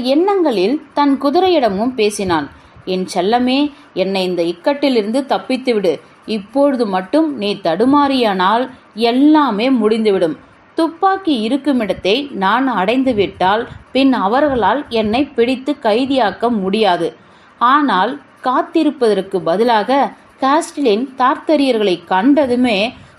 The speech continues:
கோட்டையை நோக்கி முழு வேகத்தில் ஓட ஆரம்பித்து விட்டான். குதிரையையும்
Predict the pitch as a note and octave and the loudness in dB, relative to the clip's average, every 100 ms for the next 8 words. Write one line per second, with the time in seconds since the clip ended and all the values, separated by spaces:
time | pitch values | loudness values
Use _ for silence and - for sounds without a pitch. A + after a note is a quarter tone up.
0 | - C#4+ D#4+ D#4+ E4 C#4+ A3 G#3 G3+ F#3 | -2 0 0 0 2 2 2 0 -2 -4
1 | B3 D4 - A3+ C#4 F4+ F#4+ B3 G#3+ G#3 | -4 -4 -6 0 4 6 4 4 2 0
2 | G3 G3 C#4+ - G3+ G#3+ G#3 F#3 F3 F3 | 0 0 -2 0 0 2 2 0 -2 -4
3 | F3 D#3+ D#3+ D#3 D#3+ - - - - - | -4 -4 -2 -2 -4 -20 -20 -20 -14 -2
4 | E4+ F#4 G4 D4+ G3 G3+ | 2 4 4 2 0 -2